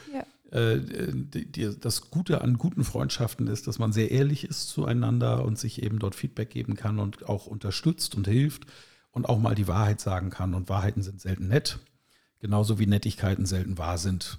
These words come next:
Speaker 2: Und Freunde, die ehrlich sind, sind einfach unbezahlbar. Und das gibt's in meinem Umfeld. Das hilft dort auch. Ja, und wenn ich merke, dass ich daneben liege, dann handle ich entsprechend in dem Augenblick, wo ich's gemerkt habe. Und, ähm,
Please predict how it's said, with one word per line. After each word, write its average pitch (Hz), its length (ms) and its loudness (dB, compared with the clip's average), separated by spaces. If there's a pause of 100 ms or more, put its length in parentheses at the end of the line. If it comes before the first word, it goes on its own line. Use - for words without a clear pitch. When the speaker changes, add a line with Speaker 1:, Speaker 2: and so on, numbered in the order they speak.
Speaker 2:
Und - 360 -4 (140)
Freunde, 107 540 2 (280)
die - 200 -20
ehrlich 110 260 4
sind, 98 260 0
sind - 420 -4 (440)
einfach - 360 -2
unbezahlbar. - 840 2
Und 110 180 -6
das - 160 -4
gibt's - 240 0
in 117 80 0
meinem 107 220 0
Umfeld. 101 400 -4 (360)
Das - 180 -2
hilft - 280 -2
dort - 160 -4
auch. 73 300 -8 (520)
Ja, 190 80 4
und 117 140 8
wenn 123 120 6
ich 101 120 6
merke, 95 280 4
dass 101 140 0
ich 107 80 2
daneben 92 400 0
liege, 113 260 -2
dann 120 200 2
handle 165 240 4
ich - 200 -6
entsprechend - 560 -8
in 90 120 -6
dem 92 180 0
Augenblick, 90 360 -4
wo 92 120 -18
ich's - 160 -20
gemerkt 90 420 -4
habe. 98 300 0 (520)
Und, - 520 -2
ähm, 95 380 -2